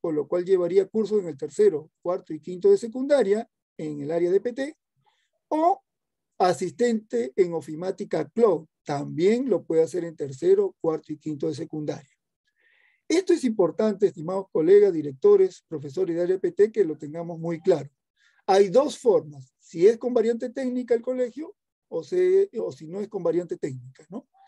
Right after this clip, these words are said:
Igual vamos a tener un espacio de preguntas para poder atender las dudas que tuvieran al final. Luego, <clears throat> quiero comentarles que ya Valle Grande,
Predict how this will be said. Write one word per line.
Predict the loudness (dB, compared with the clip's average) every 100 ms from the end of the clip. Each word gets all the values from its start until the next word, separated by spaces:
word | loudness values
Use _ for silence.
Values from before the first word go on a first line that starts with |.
| _ _ _
Igual | -4 4 4 2 _
vamos | -8 -4 -2 -2
a | -4
tener | -2 -2
un | -4
espacio | -4 -4 2
de | 2 4
preguntas | 2 0 -2 -6 -6
para | -6
poder | -6 -6 -4 -4
atender | -6 -8 -8 -6 -6
las | -6
dudas | -4 -4
que | -4
tuvieran | -4 0 0 0
al | -4 -12
final. | -12 -12 -14 _ _ _ _ _ _ _ _ _ _ _ _ _ _ _
Luego, | -2 2 2 4 2 0
<clears throat> | -2 0 0
quiero | 0 2 4
comentarles | 2 0 0 0 0
que | 0
ya | 2
Valle | 4 6 6
Grande, | 6 4 2 0 0 0